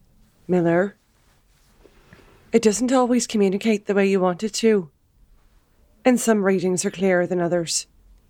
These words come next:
I do my best to watch out for those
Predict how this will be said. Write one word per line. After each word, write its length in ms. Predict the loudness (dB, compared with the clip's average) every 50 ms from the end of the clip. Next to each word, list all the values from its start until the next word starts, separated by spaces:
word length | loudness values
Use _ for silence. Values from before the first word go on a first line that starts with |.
| _ _ _ _ _ _ _ _ -20 -20 -20 -20 -20 -20 -20 -4 0
I 120 | 2 2
do 160 | 4 4 2 2
my 160 | 4 2 2
best 260 | 0 -2 -2 -4 -4
to 60 | -2
watch 240 | -2 -2 0 0 2
out 240 | 2 2 2 0 _ _ _ _ _ _ _ _ _ _ _ _ _ _ _ _ _ _ _ _
for 240 | _ 2 4 4 4
those 440 | 4 4 2 2 0 0 -4 -8 -10